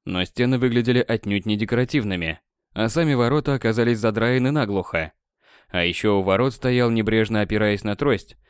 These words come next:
старый знакомый, Джаров. В отличие от Артура, он не надел доспехов,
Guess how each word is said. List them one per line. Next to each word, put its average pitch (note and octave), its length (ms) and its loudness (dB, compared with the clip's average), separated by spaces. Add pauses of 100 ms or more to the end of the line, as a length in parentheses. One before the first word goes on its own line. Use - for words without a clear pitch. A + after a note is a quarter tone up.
(160)
старый C#3+ 320 0
знакомый, A2 640 -2 (380)
Джаров. A2+ 540 -2 (1000)
В F#2 160 -2
отличие C3 460 0
от B2 120 0
Артура, A#2 680 0
он C#3 200 0
не C#3+ 80 2
надел D3 320 2
доспехов, G2+ 680 -2